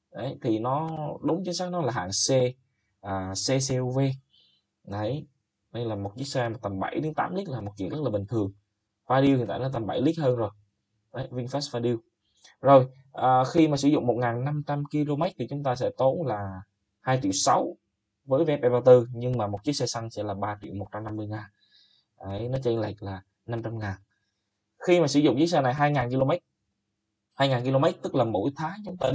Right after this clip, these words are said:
đi tầm, à, bảy mươi, sáu mươi lăm, sáu mươi lăm, tức là mỗi ngày chúng ta đi tầm sáu mươi lăm cây. Tức là dành cho những cái, à, anh chị khách hàng nào mà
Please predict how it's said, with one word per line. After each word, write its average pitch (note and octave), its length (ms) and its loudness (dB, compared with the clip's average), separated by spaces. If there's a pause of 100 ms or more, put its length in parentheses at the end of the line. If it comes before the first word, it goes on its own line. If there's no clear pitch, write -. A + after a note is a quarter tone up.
đi - 140 -4
tầm, - 240 -10 (720)
à, - 380 -12 (1160)
bảy - 220 0
mươi, C#4 220 2 (480)
sáu - 260 0
mươi E3 100 2 (100)
lăm, C#3+ 120 2 (1600)
sáu - 200 -10
mươi D3 160 -4
lăm, B2+ 140 -6 (180)
tức D3+ 100 0
là C3+ 100 -2
mỗi A2+ 180 -2
ngày A2+ 160 0
chúng C#3 100 -4
ta C3+ 60 -2
đi B2+ 180 0
tầm G#2 220 -6
sáu C#3 140 -6
mươi D3 80 -4
lăm B2 200 -6
cây. B2+ 280 -8 (640)
Tức D3 100 -4
là A2+ 100 2
dành A2 240 0
cho A#2+ 140 0
những A#2+ 240 -4
cái, D3 240 -4 (300)
à, G2 380 -10
anh B2+ 140 -2
chị B2 140 0
khách C#3+ 120 -2
hàng G#2+ 140 0
nào G2+ 220 -4
mà F#2+ 180 -4